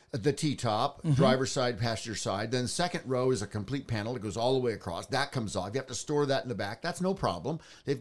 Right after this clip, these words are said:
Speaker 1: they've made arrangements to have that stored in the back. And you're right. I was going, "Ooh." It is just a little bit of adjustment for customers.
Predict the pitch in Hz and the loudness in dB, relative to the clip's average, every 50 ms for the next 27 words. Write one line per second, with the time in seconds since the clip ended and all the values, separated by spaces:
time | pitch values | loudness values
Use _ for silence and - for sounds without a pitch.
0 | - - 143 143 127 110 120 139 139 143 143 131 123 - - - - - - 127 | -4 0 0 0 0 0 0 2 2 2 2 0 -4 -8 -14 -16 -8 -2 0 2
1 | 127 131 135 131 113 123 143 147 - - - 113 123 123 123 127 123 113 - - | 4 4 4 2 2 -2 -4 -6 -6 -6 -4 -2 0 2 2 2 2 0 -6 -14
2 | - - _ - 95 113 113 120 120 - - - - - 139 120 123 127 113 113 | -20 -20 _ -6 -2 -2 0 0 -2 -4 -4 -6 0 2 4 4 4 4 4 2
3 | 120 127 120 101 107 95 90 98 120 135 - - - - - - - - _ _ | 0 0 0 0 -2 -2 -2 -4 -6 -6 -10 -14 -20 -20 -20 -20 -20 -20 _ _
4 | _ _ _ _ _ _ - 143 143 139 131 131 131 151 202 254 214 131 - 71 | _ _ _ _ _ _ -4 0 0 2 2 4 4 2 2 2 2 0 -2 -2
5 | 104 120 135 143 139 131 - - 135 123 120 120 143 190 320 339 311 277 190 - | -4 -2 0 0 0 -2 -4 -4 -4 -4 -4 -4 -4 -4 -4 -4 -4 -4 -4 -6
6 | - - - - 196 202 196 190 190 165 127 - 160 156 - - 175 180 147 123 | -8 -4 2 6 6 8 8 8 6 6 4 0 0 -2 0 0 -2 0 2 4
7 | 127 135 156 160 131 135 131 - - 123 113 120 107 98 104 107 127 135 135 131 | 4 4 4 4 6 4 4 4 2 -2 -2 -2 -4 -4 -2 0 2 2 2 2
8 | - - - 107 110 110 - - 107 95 - 139 175 165 - - 113 107 101 104 | -2 -6 -8 -8 -8 -8 -10 -12 -10 -4 -2 0 0 0 -2 -2 -2 -2 0 -2
9 | 104 - | -2 -4